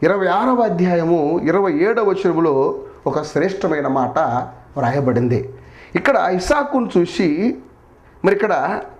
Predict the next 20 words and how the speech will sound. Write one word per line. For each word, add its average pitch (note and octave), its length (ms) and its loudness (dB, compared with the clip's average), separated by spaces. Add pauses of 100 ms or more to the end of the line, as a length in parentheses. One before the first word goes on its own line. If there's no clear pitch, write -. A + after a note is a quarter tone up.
(320)
ఈ F3+ 40 2
ఇరవై A3 440 2
ఏడవ C4 320 2
వచనంలో F3 520 2
వ్రాయబడిన D#3 720 0
మాట C#3 360 -2 (320)
చూడండి A#2+ 600 -4
దైవ A#2+ 260 0
గ్రంథంలో. G#2+ 520 -2 (560)
"మీరు G#3+ 420 2
నా F#3 280 0
మీద F#3+ 360 2 (300)
పగబట్టి D#3+ 920 0 (560)
మీ F3+ 160 4
ఎదుట G3 480 2
నుండి G3+ 400 2
నన్ను F3+ 260 2
పంపివేసిన F3 920 2
తరువాత C#3 840 2 (240)
ఎందుకు, B3+ 880 2